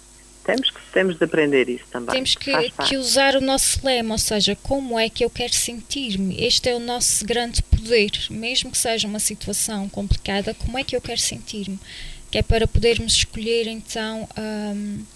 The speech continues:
Speaker 2: o nosso comportamento, não é? Eh, para,
Speaker 1: Exatamente.
Speaker 2: para o equilíbrio e para,
Speaker 1: Se bem que
Speaker 2: para o
Speaker 1: muitas vezes
Speaker 2: alinhamento.
Speaker 1: nós queremos escolher e não conseguimos, porque somos condicionados por tudo o que está à nossa volta.
Speaker 2: Claro. Uhum.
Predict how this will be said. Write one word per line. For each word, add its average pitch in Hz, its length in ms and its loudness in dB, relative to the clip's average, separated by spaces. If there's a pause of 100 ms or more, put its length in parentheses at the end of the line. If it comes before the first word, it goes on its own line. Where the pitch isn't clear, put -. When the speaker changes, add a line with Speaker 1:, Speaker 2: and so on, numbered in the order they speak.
(680)
Speaker 2:
o - 120 -4
nosso 220 580 0
comportamento, 277 800 -4
não 214 180 -8
é? 220 140 -12 (180)
Eh, - 180 -10 (200)
para, - 100 -2
Speaker 1:
Exatamente. 190 400 -4
Speaker 2:
para 202 160 -2
o 208 60 -2
equilíbrio 214 600 -8
e 202 100 -4
para, 190 480 -4 (360)
Speaker 1:
Se - 60 -14
bem 202 120 6
que 226 80 -2
Speaker 2:
para 208 120 2
o 208 40 6
Speaker 1:
muitas 202 180 6
vezes 196 80 0 (120)
Speaker 2:
alinhamento. 190 120 0
Speaker 1:
nós 180 180 2
queremos 185 340 2
escolher 175 460 2
e 190 80 0
não 185 160 -2
conseguimos, 165 560 -8 (160)
porque - 240 -6
somos 165 200 -2
condicionados 170 720 0
por 160 160 -8
tudo 170 220 -4
o - 20 -6
que - 80 -18
está 160 160 -2
à 160 40 -2
nossa 165 280 -6
volta. - 280 -2
Speaker 2:
Claro. 180 240 -2 (220)
Uhum. 202 380 -4